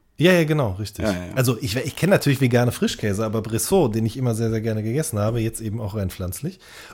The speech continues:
Speaker 1: Und was ich auch krass fand, ähm, vor und während dem Dschungelcamp kam klassisch, also da kam, kommt ja Werbung, ne, Fernsehwerbung, und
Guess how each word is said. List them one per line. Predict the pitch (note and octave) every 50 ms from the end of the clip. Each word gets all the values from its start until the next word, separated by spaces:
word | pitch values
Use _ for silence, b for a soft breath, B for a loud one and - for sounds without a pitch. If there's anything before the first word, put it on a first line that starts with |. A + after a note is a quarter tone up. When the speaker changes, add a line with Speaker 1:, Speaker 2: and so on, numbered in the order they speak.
| B B
Speaker 1:
Und | G#3+ B3+ C#4 D4 C#4+ -
was | C#3+ B2 -
ich | F#3
auch | F#3 G3+ -
krass | - G3+ G3 -
fand, | - F#3 F#3 G3 A#3 - B B B B B B B B -
ähm, | C#3+ C#3+ C#3 C3+ C#3 C#3 C3+ C3+ C3 C3 C3 C3 B2+ B2+ B2+ B2 - - _ _ _ -
vor | - - - - - D#3 E3+ F#3 G3+ A3 A#3+ A3+ - -
und | D3 C3+ A#2+ A2 G#2 G#2
während | A#2 C3+ F3+ A3 A3 G3+ G3+ F3 E3+
dem | D3+ C#3 B2 A2+ A2
Dschungelcamp | - D3 E3+ A3+ A#3 E3+ A2 F2+ - - - F#2 F2+ F2 F2+ G#2+ D#3+ G#3+ A3+ - - _ _ _ _ -
kam | - - - D#3+ D#3 D3 C#3 D3 F3+ A3 B3 B3 B3 B B B B B B B B B
klassisch, | - - C#3 C3 B2+ - G#2 - - -
also | - A#2+ A2 G2+
da | F#2 G#2
kam, | - B2+ A#2 A2 A#2+ -
kommt | - C3+ A#2+
ja | A2+ F#2
Werbung, | G2 G2 G#2+ C3 D#3+ G#3 A3+ D#3+
ne, | C3+ F#3 G#3
Fernsehwerbung, | - - C#3+ D#3+ D#3+ D#3 E3 E3 E3 F#3 - -
und | B2+ B2 B2